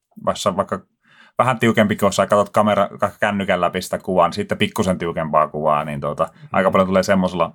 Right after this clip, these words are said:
Speaker 1: semmosella kuvattua niinkö semmoista yleiskuvaa, mutta kyllä mä niinkö tommonen niin sanottu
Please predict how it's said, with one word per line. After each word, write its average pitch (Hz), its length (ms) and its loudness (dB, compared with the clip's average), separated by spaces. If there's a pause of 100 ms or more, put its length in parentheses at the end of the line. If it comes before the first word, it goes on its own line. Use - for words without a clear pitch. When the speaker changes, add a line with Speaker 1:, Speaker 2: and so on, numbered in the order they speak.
Speaker 1:
semmosella 101 380 -2
kuvattua 87 540 -2
niinkö 76 280 -6 (260)
semmoista - 320 -10
yleiskuvaa, 85 600 0
mutta 78 340 -6 (340)
kyllä 98 120 2
mä 127 220 2 (120)
niinkö 113 200 -2
tommonen 107 520 2 (500)
niin 101 160 -6
sanottu 92 400 -8